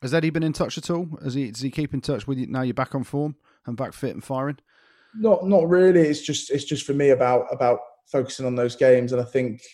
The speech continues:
Speaker 2: um, it's, I, I'm not sure when, when the next set of internationals are. I think it's sort of at the end of this season, but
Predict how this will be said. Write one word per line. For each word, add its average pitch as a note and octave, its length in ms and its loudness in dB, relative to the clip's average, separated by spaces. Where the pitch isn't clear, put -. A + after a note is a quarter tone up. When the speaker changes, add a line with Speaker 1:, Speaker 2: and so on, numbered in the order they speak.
Speaker 2:
um, B2 600 -4
it's, - 260 -12
I, C3 100 -2
I'm C3+ 120 -4
not A#2+ 160 -2
sure C3 260 2
when, B2 300 2
when C3 180 4
the B2 60 -2
next B2+ 240 -4
set G2+ 100 -2
of B2+ 80 -4
internationals B2 600 -6
are. B2+ 180 2
I A#2+ 60 -10
think B2 160 -6
it's G#2+ 140 -10
sort B2 180 -4
of A#2 60 0
at - 40 -12
the C3 100 2
end B2 140 2
of A#2+ 60 -4
this A#2+ 220 -4
season, B2+ 500 -2
but B2 240 4